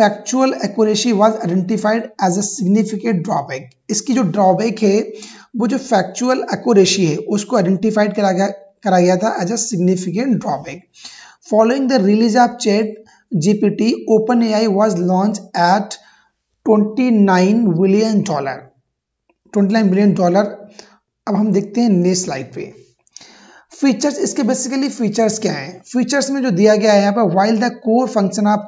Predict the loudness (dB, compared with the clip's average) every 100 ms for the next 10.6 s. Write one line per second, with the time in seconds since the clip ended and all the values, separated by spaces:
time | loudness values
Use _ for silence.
0 | 0 0 0 0 0 -2 -4 _ _ _
1 | _ _ -4 -2 0 2 4 6 4 0
2 | -2 0 0 2 2 2 0 -4 -14 -20
3 | -20 -20 _ _ _ _ 2 4 2 2
4 | -2 -4 -4 0 2 2 2 0 2 2
5 | 2 0 -4 -4 -4 -8 0 2 2 2
6 | 0 0 -2 0 0 -2 0 0 0 -4
7 | -6 -8 -10 -16 _ 2 2 2 0 -2
8 | 0 2 2 2 0 2 2 2 0 -2
9 | 0 2 2 -2 -6 0 2 2 -2 -4
10 | -4 -6 -8 0 2